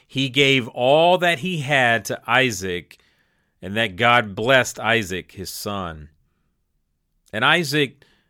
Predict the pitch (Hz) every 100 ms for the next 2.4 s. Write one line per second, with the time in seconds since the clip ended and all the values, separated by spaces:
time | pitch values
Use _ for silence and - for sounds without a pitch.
0 | _ - 127 165 135 151 185 165 127 110
1 | - - 165 190 117 98 107 107 - 110
2 | 95 107 120